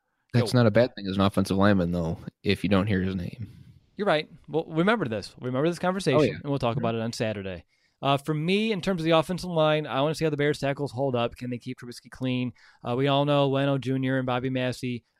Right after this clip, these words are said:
Speaker 2: they're average. Um, s-, Leno Junior may be slightly above average, but regardless, I think average is still both in their categories. So I wanna see, um, how they can do in terms of, uh, protecting Trubisky, uh, so,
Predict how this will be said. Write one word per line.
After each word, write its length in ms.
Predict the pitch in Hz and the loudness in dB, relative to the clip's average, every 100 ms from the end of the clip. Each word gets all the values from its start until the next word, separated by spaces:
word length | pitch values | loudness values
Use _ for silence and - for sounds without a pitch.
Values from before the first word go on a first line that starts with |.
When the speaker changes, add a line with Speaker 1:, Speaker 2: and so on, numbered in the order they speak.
| _ | _
Speaker 2:
they're 200 | 139 147 | -6 -4
average. 540 | 135 131 117 156 - - | -2 -4 -4 -10 -12 -14
Um, 520 | - 113 113 113 107 - _ | -8 -6 -4 -6 -10 -16 _
s-, 140 | - 170 180 | -20 -20 -10
Leno 240 | 131 139 | -4 -4
Junior 300 | 127 135 131 | -2 -2 -2
may 100 | 127 | -4
be 120 | 120 | -6
slightly 680 | 117 - - 135 - - - | -8 -12 -10 -10 -10 -14 -12
above 440 | - 151 165 165 - | -10 -2 -2 -2 -4
average, 380 | 156 156 160 127 | -2 0 0 0
but 180 | 139 139 | -4 -2
regardless, 580 | 156 147 143 139 135 - | -2 2 2 2 -4 -6
I 100 | 143 | -8
think 220 | 151 131 | -6 -2
average 260 | 131 135 120 | -2 -2 -6
is 80 | - | -6
still 140 | 131 | -6
both 380 | 117 127 131 127 | -2 0 0 -2
in 100 | 120 | -4
their 140 | 113 | -6
categories. 680 | - 117 117 117 113 113 110 _ _ _ _ | -4 -4 -2 -2 -4 -4 -10 _ _ _ _
So 160 | - | -2
I 40 | 156 | 0
wanna 120 | 180 | 0
see, 260 | 180 170 151 | 0 0 2
um, 460 | 139 135 131 127 - _ | 0 0 -2 -6 -18 _
how 160 | 123 | -6
they 120 | 131 127 | -4 -4
can 180 | 135 | -4
do 160 | 131 135 | 0 0
in 80 | 123 | 0
terms 240 | 123 120 | -2 -4
of, 100 | 117 | -4
uh, 140 | 117 113 | -4 -4
protecting 360 | - 123 127 | -6 -8 -8
Trubisky, 540 | 117 120 117 - 117 110 _ _ | -8 -6 -6 -6 -10 -10 _ _
uh, 140 | 113 104 | -10 -10
so, 200 | - | -10